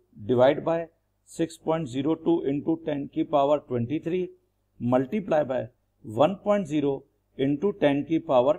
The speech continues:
ट्वेंटी फ़ोर। ये देखिए ये आपको मास बता देगा ओ टू का। तो यही आपको calculate करना था, mass of one mole of oxygen will be। अगर हम वन mole में one point zero into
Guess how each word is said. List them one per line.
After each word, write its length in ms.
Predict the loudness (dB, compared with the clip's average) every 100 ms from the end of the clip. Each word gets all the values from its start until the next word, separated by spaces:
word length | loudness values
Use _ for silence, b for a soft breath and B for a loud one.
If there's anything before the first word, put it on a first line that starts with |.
| 0
ट्वेंटी 360 | -4 -4 -6 -10
फ़ोर। 540 | -4 -2 0 -2 -8 _ _ -4
ये 120 | -2
देखिए 260 | -2 -8 -16 _ _ _ -10
ये 340 | 2 4 4
आपको 520 | 2 0 -2 -6 -6 -6 _ _ -8
मास 420 | -2 0 0 -4 -10
बता 220 | -8 -6
देगा 240 | -6 -8
ओ 200 | -8 -10
टू 160 | -16 -18
का। 1120 | -20 _ _ _ _ _ _ _ _ _ _
तो 60 | -4
यही 300 | 2 4 4
आपको 280 | 2 0 -2
calculate 460 | 2 2 0 -4 -2
करना 240 | -2 0
था, 340 | 0 0 -2 _ _ _ -2
mass 340 | 2 2 4
of 200 | 2 2
one 160 | 0 0 0
mole 200 | 0 2
of 140 | 2
oxygen 520 | -2 -4 -6 -4 -4 -6
will 120 | -6 -2
be। 160 | -2 -2 -4
अगर 240 | 0 4 4
हम 280 | 2 -6 _ _ -10
वन 220 | 2 2 4
mole 160 | 0 -2
में 220 | -2 -6 -8 _ -6
one 220 | 0 0 0
point 200 | -2 -2
zero 240 | 0 0
into 200 | -2 -6